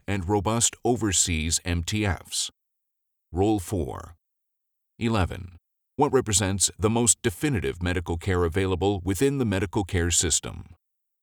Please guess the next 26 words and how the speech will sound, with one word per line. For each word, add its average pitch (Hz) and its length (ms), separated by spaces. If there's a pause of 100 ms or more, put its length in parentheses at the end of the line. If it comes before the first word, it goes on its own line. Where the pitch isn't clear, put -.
(340)
Role 104 300
four. 67 560 (880)
Twelve. 85 500 (420)
What 117 160
is 117 180
the 92 180
system 85 500
that 82 160
provides 98 560
the 95 160
vital 135 380
linkage 107 480
between 87 320
the 85 80
roles 98 360
of 76 120
care 80 480
necessary 98 600
to 85 120
sustain 92 460
the 90 80
patient 92 420
during 101 240
transport? 98 720 (880)
Patient 123 420
movement, 78 520